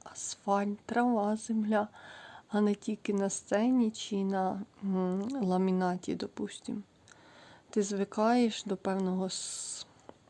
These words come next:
руху, е, певної поверхні, і тоді, коли, е, тебе ставлять на зовсім іншу поверхню, ти взагалі не можеш ні переступати, ні рухатись.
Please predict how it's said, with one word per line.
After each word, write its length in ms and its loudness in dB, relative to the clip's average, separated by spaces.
руху, 560 2
е, 160 -2
певної 400 2
поверхні, 800 2
і 40 -2
тоді, 520 0
коли, 460 0
е, 680 0
тебе 320 4
ставлять 580 0
на 200 2
зовсім 480 -2
іншу 320 0
поверхню, 640 -2
ти 160 4
взагалі 560 -2
не 140 0
можеш 320 -4
ні 120 2
переступати, 760 0
ні 180 0
рухатись. 580 -6